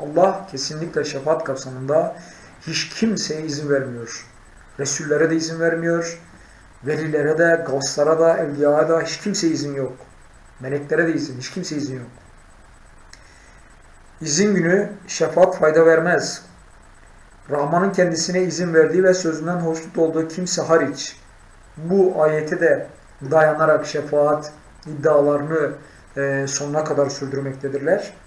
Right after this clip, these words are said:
Bunun açıklamasına baktığımızda öncelikle şu bilinmelidir ki ayetteki sözcüklerin anlamı çarpıtılmaktadır.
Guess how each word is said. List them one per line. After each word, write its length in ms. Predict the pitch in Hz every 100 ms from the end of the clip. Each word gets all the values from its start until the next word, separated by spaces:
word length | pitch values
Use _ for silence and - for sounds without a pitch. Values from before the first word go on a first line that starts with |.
| - -
Bunun 100 | 190
açıklamasına 640 | 202 - 160 151 151 151 139
baktığımızda 760 | 139 - 139 135 123 165 214 - - - - - - - - - - - -
öncelikle 480 | 170 180 220 226
şu 200 | 202 214
bilinmelidir 540 | 180 190 180 220 208 170
ki 140 | 185
ayetteki 480 | 160 156 156 165 180
sözcüklerin 640 | - 160 143 139 160 165
anlamı 480 | 156 147 147 160 180
çarpıtılmaktadır. 1040 | - 143 - - 139 139 - 156 143 -